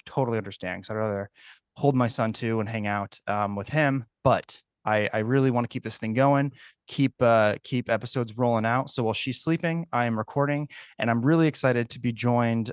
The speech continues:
um, with, uh, the Jungle Cruiser, or Corey, or, uh, the host of All Aboard podcast, literally whatever you know him by, that's who I'm speaking with today. Um, we're a little bit late, oh, like, a week late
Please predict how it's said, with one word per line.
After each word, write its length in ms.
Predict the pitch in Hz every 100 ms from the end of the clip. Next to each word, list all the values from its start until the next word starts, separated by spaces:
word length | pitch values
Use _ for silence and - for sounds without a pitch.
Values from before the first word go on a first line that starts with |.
| -
um, 440 | 113 110 107 110
with, 400 | 110 117 107 104 - - - _ _ -
uh, 140 | 113
the 100 | 113
Jungle 380 | 127 151 175 160
Cruiser, 640 | - - 185 165 185 202 _ _
or 160 | 123 110
Corey, 580 | - 175 175 185 190 - - _ _
or, 500 | - 143 135 131 127
uh, 380 | 120 123 120 113
the 200 | 123 127
host 360 | 120 156 165 -
of 140 | 127 117
All 300 | 127 139 147
Aboard 440 | 143 131 135 131 127
podcast, 640 | - 143 139 151 151 147 - 131
literally 300 | 156 160 143
whatever 260 | 131 127
you 100 | 131
know 140 | 120 120
him 80 | 120
by, 300 | 117 117 113 -
that's 240 | 123 120
who 80 | 135
I'm 80 | 117
speaking 340 | - 110 117
with 140 | 107 -
today. 420 | 113 104 104 104 - _ _ -
Um, 440 | 117 113 110 110
we're 160 | - 143
a 60 | 160
little 120 | 170
bit 200 | 156 -
late, 340 | 120 127 - 143
oh, 120 | 139 127
like, 140 | 120
a 40 |
week 240 | 113 123 120
late 260 | 113 123